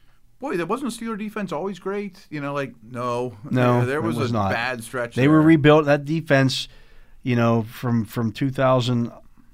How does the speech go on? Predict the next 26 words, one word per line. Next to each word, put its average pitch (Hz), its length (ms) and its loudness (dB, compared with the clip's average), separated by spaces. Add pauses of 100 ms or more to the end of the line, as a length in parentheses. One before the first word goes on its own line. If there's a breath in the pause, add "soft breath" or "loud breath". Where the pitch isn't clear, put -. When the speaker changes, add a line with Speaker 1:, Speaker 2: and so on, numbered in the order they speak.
(180)
Speaker 2:
eleven, 120 380 -2
two 127 140 0
thousand 113 340 0
twelve 120 380 0
on 120 400 0
Speaker 1:
Mm-hmm. 92 400 -12 (240)
Speaker 2:
was, 110 420 -6
uh, - 280 -16
you 117 120 -8
know, 82 200 -10 (140)
they 110 120 -20 (100)
Speaker 1:
There's 143 80 2
Speaker 2:
were 180 80 2
Speaker 1:
no 175 60 2
Speaker 2:
rebuilding 156 460 2
Speaker 1:
Watts, 85 200 -8
Speaker 2:
it. 101 40 -14
Speaker 1:
there's 101 240 -12
Speaker 2:
They 120 80 -4
Speaker 1:
no, 131 60 0
Speaker 2:
were 151 100 2
rebuilding 160 520 2
Speaker 1:
right, 92 80 -6
Speaker 2:
it. 95 280 -12
Speaker 1:
yeah, 110 160 -8
Speaker 2:
Uh, - 20 -2